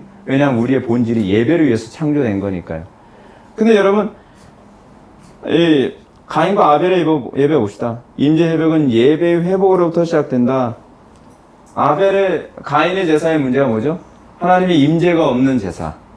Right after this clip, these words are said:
아벨의 제사의 특징이 뭐죠? 하나님의 임재가 가득한 제사.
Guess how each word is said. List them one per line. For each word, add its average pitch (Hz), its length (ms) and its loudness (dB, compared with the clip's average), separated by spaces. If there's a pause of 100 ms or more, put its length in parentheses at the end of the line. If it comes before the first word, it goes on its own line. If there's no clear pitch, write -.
(800)
아벨의 160 500 0
제사의 143 280 -2
특징이 143 240 -4
뭐죠? 117 300 -2 (240)
하나님의 165 540 0
임재가 139 480 2
가득한 110 500 -4
제사. 82 400 -8